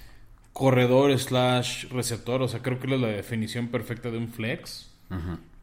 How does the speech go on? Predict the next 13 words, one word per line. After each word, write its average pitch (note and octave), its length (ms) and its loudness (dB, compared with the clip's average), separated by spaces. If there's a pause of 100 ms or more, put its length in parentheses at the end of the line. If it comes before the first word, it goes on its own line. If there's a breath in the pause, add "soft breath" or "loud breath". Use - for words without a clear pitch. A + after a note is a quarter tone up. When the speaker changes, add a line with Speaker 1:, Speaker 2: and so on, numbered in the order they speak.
(120)
Speaker 1:
que A2 320 -4
está - 180 -4
en C#3 80 2
un C#3+ 140 0
equipo C3 300 -4
donde B2 140 0
no B2 120 2
hay C3 60 2
muchas B2+ 360 -2
armas, D#3 500 -6
y A#2+ 120 -4
es, B2 340 -6
eh, A2 400 -8